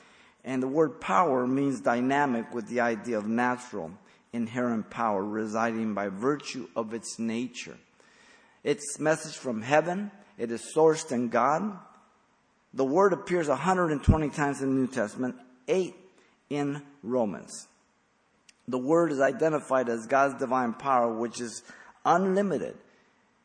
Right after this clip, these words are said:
in contrast to human power, which is very,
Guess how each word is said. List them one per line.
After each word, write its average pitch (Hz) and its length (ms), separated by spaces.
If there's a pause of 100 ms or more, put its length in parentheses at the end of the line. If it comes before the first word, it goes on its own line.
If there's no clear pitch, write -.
(240)
in 131 220
contrast 131 840 (520)
to 120 120
human 131 460
power, 110 320
which 104 260
is 110 180
very, 123 680